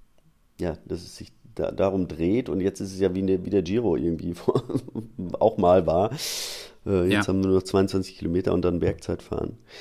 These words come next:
Speaker 1: Also was, was, was sich wirklich geändert hat, ähm, das hat Prudhomme auch bei der, bei der Präsentation dann noch gesagt, ne? Also es ist die kürzeste, längste Etappe, äh, seit,
Speaker 2: Mhm.
Speaker 1: ich weiß nicht, äh, seit der Geschichte, glaub ich.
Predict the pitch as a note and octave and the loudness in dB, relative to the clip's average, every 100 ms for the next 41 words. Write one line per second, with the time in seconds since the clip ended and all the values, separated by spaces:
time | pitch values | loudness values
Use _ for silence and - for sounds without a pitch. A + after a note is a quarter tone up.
0 | - - G2+ A2+ G#2 - - - A#2 - | -4 2 6 6 8 4 2 2 2 2
1 | A2+ C3 D3 D3+ - G#2+ B2 C3 B2+ A#2+ | 4 4 4 -2 2 4 6 4 4 2
2 | A#2 - G#2+ G#2+ G#2+ G#2 - _ _ _ | 0 -2 2 2 2 -2 -6 _ _ _
3 | _ - _ _ _ - F#2 G#2 - - | _ -20 _ _ _ -14 -10 -10 -10 -6
4 | F2 F#2 A2 G2 F#2 F2+ F#2 F2+ E2+ - | -2 0 2 0 0 0 0 -2 -4 -6
5 | - F2 F2 F2 - B2+ F#2+ C#2 - C#2 | -8 -4 -4 -4 0 0 0 -4 -8 -10
6 | D2+ F2 A#2+ - - - - F2 F2+ - | -4 -2 -4 -8 -20 -20 -6 -4 -4 -4
7 | - - G#2 - - - D#3+ - D#3 - | -8 -6 -8 -8 -6 0 0 -2 -8 -2
8 | C3+ A2+ A#2 - - - - G#2+ A#2 G#2+ | 0 4 2 0 -4 -6 -2 0 4 4
9 | G#2 - - F#2+ F#2+ F#2+ F2+ F2 - - | 4 -2 -8 -2 -2 -2 -2 -2 -4 0
10 | A2 G#2+ A2+ F2+ F2+ C#2 - - - - | 2 4 2 0 -4 -8 -10 -20 -14 -12
11 | - - - E2+ F2 - - - - C2+ | -12 -14 -8 -6 -6 -6 -8 -10 -8 -6
12 | A#1 - | -8 -12